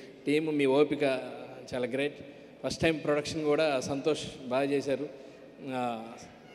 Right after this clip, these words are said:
సతీష్ గారు, ఆ, కే-, డిఓపి సతీష్ గారు ఒక,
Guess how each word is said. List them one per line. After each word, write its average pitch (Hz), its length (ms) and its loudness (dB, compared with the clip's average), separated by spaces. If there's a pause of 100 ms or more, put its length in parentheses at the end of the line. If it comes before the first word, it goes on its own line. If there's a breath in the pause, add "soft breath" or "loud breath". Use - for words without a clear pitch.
(800)
సతీష్ 175 460 2
గారు, 147 280 4 (260)
ఆ, 123 280 -2
కే-, 123 240 -2
డిఓపి 165 360 4
సతీష్ 147 340 0
గారు 139 200 2
ఒక, 120 220 -6